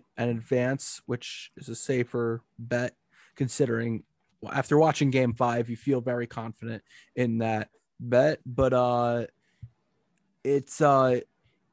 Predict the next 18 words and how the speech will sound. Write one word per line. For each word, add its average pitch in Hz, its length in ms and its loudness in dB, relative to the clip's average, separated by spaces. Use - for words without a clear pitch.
it's 160 180 0
gonna 214 200 4
be 170 140 2
a 139 40 -2
great 139 220 0
series. 135 260 -2
I 156 120 -10
think 208 160 -6
it's - 100 -12
gonna 170 140 -2
be 147 100 0
more 135 160 0
interesting 127 280 -4
'cause 120 120 -6
I 139 80 2
think 143 240 0
Winnipeg, 127 640 0
uh, 123 600 2